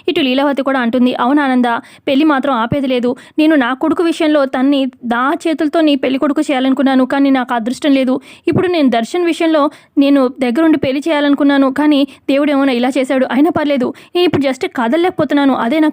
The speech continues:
కళ్ళే పోయి ఉంటే పెళ్లి అసలు నేను చూసేదాన్నే కాదు కదా. ఏం కాదు, ఆ ల-, మహాలక్ష్మి మన ఇంట్లోకి ఎంత వీలు ఉంటే అంత త్వరగా ఇంట్లోకి అడుగు పెట్టాలి, అదే నా కోరిక. నువ్వు ఏమీ నా గురించి పోస్ట్ పోన్ చేయొద్దు" అనగానే, "సరే అక్క, నీ ఇష్టం" అని చెప్పి అంటుంది ఆనంద్.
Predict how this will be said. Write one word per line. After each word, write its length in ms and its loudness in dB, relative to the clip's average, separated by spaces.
కళ్ళే 260 0
పోయి 180 2
ఉంటే 200 2
పెళ్లి 360 -2
అసలు 220 0
నేను 200 2
చూసేదాన్నే 680 0
కాదు 220 -4
కదా. 160 -2
ఏం 200 0
కాదు, 300 -2
ఆ 100 0
ల-, 240 -2
మహాలక్ష్మి 520 -2
మన 140 2
ఇంట్లోకి 360 2
ఎంత 260 2
వీలు 340 0
ఉంటే 200 2
అంత 220 0
త్వరగా 220 -2
ఇంట్లోకి 360 0
అడుగు 180 -2
పెట్టాలి, 400 -2
అదే 240 -2
నా 100 0
కోరిక. 320 -2
నువ్వు 260 2
ఏమీ 280 2
నా 140 -2
గురించి 280 0
పోస్ట్ 300 -2
పోన్ 160 2
చేయొద్దు" 320 0
అనగానే, 480 2
"సరే 240 -2
అక్క, 240 -4
నీ 120 -2
ఇష్టం" 260 -2
అని 160 0
చెప్పి 240 -4
అంటుంది 380 2
ఆనంద్. 300 0